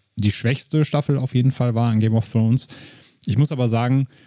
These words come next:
äh, dadurch, dass ich die Bücher halt gelesen habe, hab ich mit der Serie schon ein paar Staffeln vorher so ein bisschen innerlich abgeschlossen, weil du halt immer gemerkt hast, so, sobald denen der Stoff der originalen Bücher ausgeht, ist es halt nicht mehr das Level an Qualität, was jetzt Dialoge angeht.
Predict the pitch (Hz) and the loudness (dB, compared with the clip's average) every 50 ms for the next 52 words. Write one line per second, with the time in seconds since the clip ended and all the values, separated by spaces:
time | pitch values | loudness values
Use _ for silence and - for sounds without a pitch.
0 | _ _ _ _ _ - - 117 113 104 117 117 127 120 - - 127 110 113 117 | _ _ _ _ _ -4 -2 0 0 0 0 0 0 -2 0 0 0 0 0 -2
1 | - - - 123 107 127 147 - 165 151 147 143 - 135 127 135 143 135 135 131 | -4 -2 -2 0 0 2 0 2 2 0 0 0 0 0 2 2 2 2 4 4
2 | 123 127 127 131 127 131 120 101 123 120 - - 120 - - 120 113 - 120 113 | 4 4 2 2 2 2 0 0 -2 -4 -4 -4 -4 0 2 2 2 4 2 2
3 | 110 98 107 110 113 120 113 117 117 117 113 110 - - 110 110 107 - 113 110 | 2 2 2 2 2 2 2 4 4 4 2 2 2 2 2 2 2 2 0 0
4 | - - 117 104 - 107 101 - - 127 131 131 135 131 120 120 117 107 117 - | 0 0 -2 -2 0 0 0 0 2 0 2 2 2 0 0 0 0 0 -2 -4
5 | - - 123 117 113 117 117 117 123 - - _ - 127 131 135 135 131 127 123 | -2 0 2 2 4 4 2 2 0 -4 -6 _ 0 2 2 4 4 2 2 0
6 | - - 127 123 - - 127 - - 123 117 113 - 123 120 117 113 - - - | -2 -6 -8 -8 -2 -2 -2 0 0 0 0 0 2 2 2 2 2 0 -6 -16
7 | - - _ - 113 113 117 101 117 110 113 123 117 110 107 104 101 107 113 - | -20 -8 _ -2 0 0 2 0 0 0 0 0 2 2 2 2 0 0 -2 -2
8 | - - 104 - - 107 101 101 92 - - - 98 95 98 107 120 117 113 101 | 0 -2 -2 0 0 0 0 0 0 0 -2 -2 -2 0 0 0 0 2 2 2
9 | 101 104 101 - - - - 117 110 - - - 95 73 101 104 101 101 104 107 | 2 2 0 -2 -4 -2 -2 -2 -2 -2 -4 -6 -4 0 0 2 2 2 2 2
10 | 113 113 123 - - - 80 104 110 - - - 110 107 104 - - - - - | 2 2 0 -2 -2 -2 -2 -2 -2 -2 0 0 0 0 -2 -4 -8 -20 -20 -20
11 | - _ _ _ _ - 117 - - - 127 - - 104 110 110 - 117 117 110 | -20 _ _ _ _ -2 -2 -2 -4 -8 -10 -8 -4 -2 -2 0 2 2 0 2
12 | - 117 107 107 107 101 107 104 - 107 107 107 104 104 101 - 98 98 - - | 2 2 2 2 2 0 0 -2 0 2 2 2 2 2 0 0 -2 0 0 2
13 | 104 101 101 - - 107 101 98 101 101 98 - 107 101 - - 110 98 98 107 | 2 2 0 0 0 0 0 0 -2 -4 -4 -4 -4 -6 -4 -2 -2 0 2 2
14 | 113 110 113 110 - 98 101 101 90 92 90 90 87 - - | 2 2 0 -2 0 0 0 0 0 -2 -4 -4 -6 -6 -10